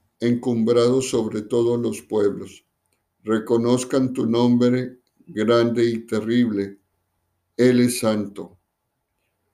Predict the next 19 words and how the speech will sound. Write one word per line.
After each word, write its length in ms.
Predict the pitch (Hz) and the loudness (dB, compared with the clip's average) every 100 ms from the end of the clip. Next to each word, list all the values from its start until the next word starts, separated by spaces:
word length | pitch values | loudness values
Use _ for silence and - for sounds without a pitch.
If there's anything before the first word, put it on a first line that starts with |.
| _ _ _ _ _ _ _ - | _ _ _ _ _ _ _ -6
Reinas 580 | 104 131 135 147 147 - | 4 6 6 4 0 -4
con 280 | 123 117 | -2 -2
poder 680 | 113 110 113 120 135 135 - _ _ _ _ _ _ | 0 0 4 4 2 -2 -12 _ _ _ _ _ _
y 200 | 110 110 | -4 0
amas 440 | 113 120 123 131 - | 2 4 2 0 -4
la 220 | 104 107 | -6 -6
justicia. 760 | - 101 - 117 110 101 98 - _ _ _ _ _ _ _ _ _ _ - | -6 -12 -6 -6 -6 -8 -14 -16 _ _ _ _ _ _ _ _ _ _ -2
Tú 280 | 143 143 143 | 2 4 4
has 240 | 139 139 | 4 2
establecido 1000 | 139 - 127 107 110 110 - 127 127 127 | -4 -2 -2 0 -2 -4 -2 -2 0 0
la 160 | 127 120 | 0 0
rectitud. 720 | 117 110 - 104 101 104 104 - _ _ _ _ _ _ | -2 -6 -8 -14 -10 -8 -8 -12 _ _ _ _ _ _
Tú 260 | - 135 131 | 0 6 8
administras 840 | 139 135 123 120 123 127 - 127 | 6 4 -2 0 0 -2 -4 -6
la 160 | 127 113 | -4 -4
justicia 840 | 110 113 - - 123 120 131 120 | -6 -12 -12 -4 -2 -2 -2 -4
y 160 | 120 110 | -2 -2
el 220 | 101 98 | -2 -4
derecho. 680 | 104 107 120 123 - 139 | -6 -2 -2 -4 -10 -14